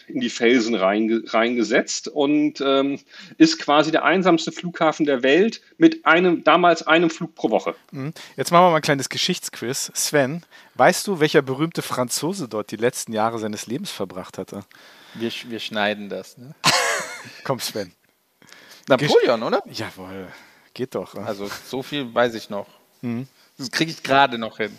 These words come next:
Speaker 3: <laughs>
Speaker 1: Auf dieser kleinen Insel ist auch noch das Grab, wo er mal bestattet wurde.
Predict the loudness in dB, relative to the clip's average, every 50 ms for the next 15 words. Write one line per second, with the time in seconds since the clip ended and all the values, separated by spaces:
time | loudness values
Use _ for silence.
0 | -20 _ -18 -16 -14 -14 -16 -14 -14 -4 2 2 2 2 4 2 2 2 4 4
1 | 4 6 6 4 2 2 2 2 2 4 4 2 2 2 2 0 2 2 2 2
2 | 0 0 2 0 -2 -2 -2 -4 0 2 4 4 2 2 2 2 2 4 4 4
3 | 2 2 -2 -2 -2 -4 -2 -4 -6 -6 -2 0 2 2 4 2 0